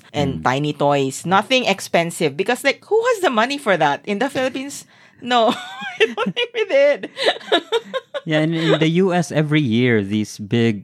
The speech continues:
Speaker 2: toy manufacturing companies would release during Christmas, like, the new toy of the year or something like that. And usually kids would rush to order or request that toy. And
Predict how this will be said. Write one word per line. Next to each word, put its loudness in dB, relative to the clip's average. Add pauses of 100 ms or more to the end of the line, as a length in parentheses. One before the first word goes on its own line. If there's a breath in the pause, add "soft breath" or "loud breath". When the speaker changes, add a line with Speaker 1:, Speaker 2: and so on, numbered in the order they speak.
(160)
Speaker 2:
toy 4
manufacturing 2
companies -2
would 0
release 0
during 0
Christmas, -4
like, -4
the 0
new 2 (160)
toy 6
of -4
the 4
year 2
or -4
something -2
like -4
that. -4
And -6
usually -2
kids 0
would 2 (280 soft breath)
rush 2
to -2
order 2
or -2 (100)
request 0
that 0
toy. 2
And -2